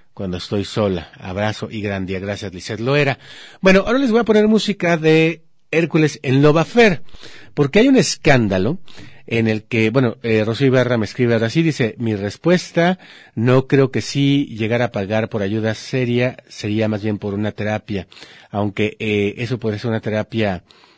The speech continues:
preferiría que fuera un, eh, una donde tenga un seguimiento,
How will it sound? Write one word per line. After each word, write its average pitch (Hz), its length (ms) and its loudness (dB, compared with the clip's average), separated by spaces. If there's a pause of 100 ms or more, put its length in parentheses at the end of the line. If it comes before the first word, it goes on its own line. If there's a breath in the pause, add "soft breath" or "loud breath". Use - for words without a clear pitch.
(140 soft breath)
preferiría 101 500 -4
que 104 140 -8
fuera 107 480 -4
un, 101 680 -2
eh, - 200 -14
una 113 320 -2
donde 98 240 -2
tenga 107 300 -4
un 107 220 -4 (100)
seguimiento, 143 840 2